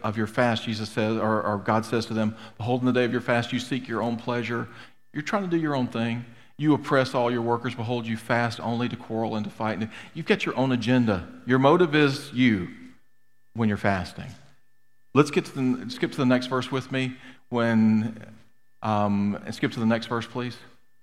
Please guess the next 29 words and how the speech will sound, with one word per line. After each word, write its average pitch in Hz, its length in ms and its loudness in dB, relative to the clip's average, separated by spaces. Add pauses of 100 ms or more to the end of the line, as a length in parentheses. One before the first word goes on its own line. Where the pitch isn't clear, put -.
(360)
All 110 220 -4
right. 107 400 0 (1120)
What 113 120 -6
is 107 100 -4
it? - 60 -10
There 240 120 -2
we 202 100 -4
go. 101 560 -2 (320)
No, 113 80 2
no, 107 100 2
no. 101 240 -2
Let's 110 140 -8
go 104 160 -8
back. 95 460 -4 (260)
Um, 98 500 -6 (840)
there 104 240 -2
toward 104 340 -8
the 98 80 -4
end, 98 380 -2
it - 40 -10
should - 140 -8
be 107 80 -2
verse 98 320 -6
seven, 98 320 -4
I 95 80 -4
think, 95 300 -8
of 95 80 -8
that, 95 260 -8
of, 95 140 -12